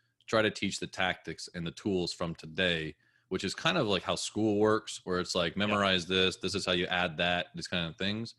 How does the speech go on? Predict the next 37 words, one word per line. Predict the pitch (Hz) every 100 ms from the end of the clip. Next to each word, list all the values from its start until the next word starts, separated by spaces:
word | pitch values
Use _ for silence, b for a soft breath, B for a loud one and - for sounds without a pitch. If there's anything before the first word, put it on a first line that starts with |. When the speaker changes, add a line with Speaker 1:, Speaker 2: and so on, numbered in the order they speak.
| b b b
Speaker 1:
But | 92
to | 98
go | 113 113
into | 107 -
the | 85
minds | 95 104 104 98 90
of | 85
the, | 87 -
of | 87
them | 80 85 80 82
and | 90
to | 90
think | - 107 107
them, | 95
ho-, | 85 - - -
to | 104 -
teach | 156 151
them | 135 110 101 _ -
how | - - 117
to | 117 98
think, | - 101 95
or | 90
the |
way | 90 110
that | 135
other | - 107
people's | 98 107 101 95
have, | 87 82 _ -
the | 107 113
way | 123
that | 143 117
other | 113
people | 101 107 98 90
have | 87 - -
thought | 101 135 -
and | 92 85
think | - 92 85